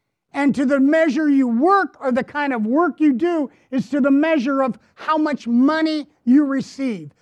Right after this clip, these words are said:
It's quantitative, right? It gets added on to, it compounds, whatever. Time isn't like that. Time is time all the time.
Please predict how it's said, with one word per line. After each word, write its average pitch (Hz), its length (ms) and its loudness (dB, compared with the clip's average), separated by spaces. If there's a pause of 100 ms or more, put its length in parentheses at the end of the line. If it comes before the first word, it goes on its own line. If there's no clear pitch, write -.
(200)
It's 302 220 -4
quantitative, 277 1000 -4 (300)
right? 311 420 -2
It 269 280 -8
gets 311 320 -4
added 311 340 -2
on 311 260 -2
to, 214 240 -8
it 269 180 -6
compounds, 233 800 -4 (220)
whatever. 311 600 0 (1160)
Time 294 400 -4
isn't 220 260 -6
like 233 320 -8
that. - 240 -20 (1300)
Time 294 640 -4
is 202 280 -16
time 269 640 -4 (160)
all 233 260 0
the 247 140 -8
time. 214 600 -8